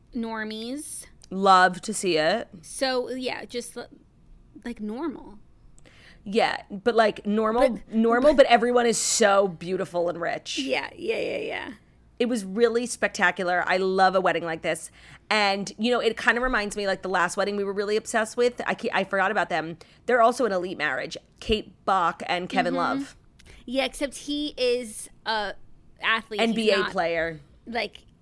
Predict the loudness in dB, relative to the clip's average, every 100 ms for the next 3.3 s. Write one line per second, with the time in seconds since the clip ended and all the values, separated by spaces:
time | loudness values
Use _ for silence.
0 | -6 -6 -6 -4 -4 -4 -8 -6 -6 -6
1 | -6 -6 -8 -10 -8 -10 -12 -4 0 0
2 | -2 -4 -4 -4 -4 -6 -6 -4 -4 -4
3 | -6 -6 -8